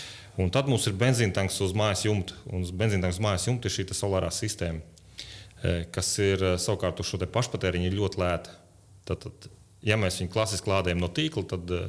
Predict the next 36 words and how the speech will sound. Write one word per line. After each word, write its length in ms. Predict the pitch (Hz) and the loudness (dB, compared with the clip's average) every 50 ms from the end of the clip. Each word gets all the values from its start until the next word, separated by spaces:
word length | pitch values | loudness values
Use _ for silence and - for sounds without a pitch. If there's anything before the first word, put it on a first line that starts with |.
| 92 - | -6 -4
tas, 140 | 101 - - | -4 -4 -4
ko 140 | - 92 | -4 -6
es 120 | 92 92 - - | -6 -6 -6 -6
esmu 180 | 90 - 95 98 | -6 -4 -2 -2
rēķinājis, 400 | 104 98 - 92 85 82 - - | -2 -2 -2 -2 -2 -2 -2 -4
ir 60 | 92 | -2
divi, 160 | 92 95 87 | -2 -2 0
trīs 280 | - 113 143 139 - - | -2 -2 -2 -2 -2 0
eiro, 280 | 117 110 104 92 85 82 - - - - - - - - - - - - - | 0 0 0 0 -2 -4 -8 -14 -20 -20 -20 -18 -18 -20 -20 -20 -14 -6 -2
un, 300 | 92 92 90 90 90 90 | 0 0 2 2 0 0
un 200 | 90 87 87 87 | 0 -2 -2 -2
tas 160 | 92 98 87 | -4 -4 -4
daudz 260 | - 120 110 92 82 92 | 0 0 0 0 0 0
neatšķirsies 720 | 98 107 107 92 - - - 87 - - 92 87 - - | 0 0 0 0 -2 -4 -4 -4 -4 -4 -4 -6 -6 -4
no 160 | 92 87 85 | -6 -6 -6
tā, 160 | - - 92 90 - | -4 -4 -4 -4 -4
ko 100 | - 85 | -6 -6
mēs, 320 | 85 85 82 - - - | -6 -6 -6 -6 -6 -6
eh, 140 | 85 82 85 | -6 -4 -2
lādējam 340 | 87 92 92 85 82 80 90 | 0 0 0 0 -2 -2 0
ātri 280 | 95 95 90 - 90 | 0 0 0 -2 -2
uz 80 | 87 - | -6 -4
ceļa. 400 | - - 107 104 98 87 87 - - | -2 -2 0 0 0 -2 -4 -6 -8
Tur 100 | 104 90 | -8 -8
ir 160 | 87 82 85 - - - - - - - | -8 -8 -10 -14 -18 -20 -20 -16 -4 0
centu 320 | - 110 104 104 92 95 | 2 4 4 4 2 2
atšķirības 400 | 95 95 - - - 85 80 - - | 0 0 -2 -4 -4 -6 -6 -6 -8
tikai. 300 | - - - 82 80 78 - - - - - - - - - - - - | -8 -8 -6 -6 -8 -8 -10 -16 -20 -18 -16 -16 -16 -16 -18 -12 -4 0
Kā 140 | 90 87 82 | 0 0 0
kolēģis 320 | - 107 101 90 82 82 | 0 0 0 0 0 0
pareizi 300 | - - 98 90 87 87 - | 0 0 0 0 0 0 0
teica, 220 | 110 107 92 - - | 0 0 -2 -2 -4
tad 120 | - 82 85 - - - | -4 -6 -6 -8 -6 -2
ļoti 220 | 113 113 92 - | 0 0 0 2
labi 180 | 107 107 101 82 | 2 0 0 0
var, 120 | 87 85 | 0 -4